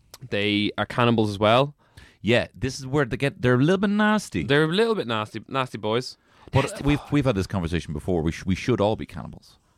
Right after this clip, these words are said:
Speaker 2: We should
Speaker 1: Yeah.
Speaker 2: be, we should eat your
Speaker 1: Sustainable. Eat your
Speaker 2: we
Speaker 1: grandmother.
Speaker 2: should eat your grandmother.
Speaker 1: Yeah, <laughs> not, not mine.
Speaker 2: Not mi-, not yours. Yours, you know,
Speaker 1: It's
Speaker 2: no.
Speaker 1: not tasty.
Speaker 2: No, I'm not saying that. But, um, just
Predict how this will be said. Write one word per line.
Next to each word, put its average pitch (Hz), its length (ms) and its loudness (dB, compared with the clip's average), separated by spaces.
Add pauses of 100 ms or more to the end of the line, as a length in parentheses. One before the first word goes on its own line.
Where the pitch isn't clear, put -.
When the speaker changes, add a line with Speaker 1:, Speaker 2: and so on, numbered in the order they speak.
Speaker 2:
We 87 80 2
should 123 160 2
Speaker 1:
Yeah. 98 180 4
Speaker 2:
be, 87 60 -6
we 92 80 -2
should 90 160 -6
eat 90 200 -6
your 80 240 -6 (460)
Speaker 1:
Sustainable. 98 520 -12
Eat 104 120 -4
your 92 80 -6
Speaker 2:
we 95 60 -8
Speaker 1:
grandmother. 98 300 -2
Speaker 2:
should 87 60 -2
eat 90 160 -4
your 85 60 -6
grandmother. 98 460 -6 (340)
Speaker 1:
Yeah, 92 120 -16 (200)
<laughs> 120 220 -8
not, 110 200 -6 (200)
not - 160 -8
mine. - 240 -6 (100)
Speaker 2:
Not 117 140 0
mi-, 78 160 -6
not 87 340 0
yours. 78 380 0
Yours, 76 340 -4 (140)
you 78 80 -6
know, 69 180 -6 (220)
Speaker 1:
It's - 100 -8
Speaker 2:
no. - 100 -2
Speaker 1:
not - 160 -8
tasty. 98 440 -10 (640)
Speaker 2:
No, 170 200 0
I'm 69 60 -8
not 69 120 -10
saying 71 200 -14
that. 87 280 -4 (260)
But, 76 180 2
um, 73 360 -2 (200)
just - 240 -12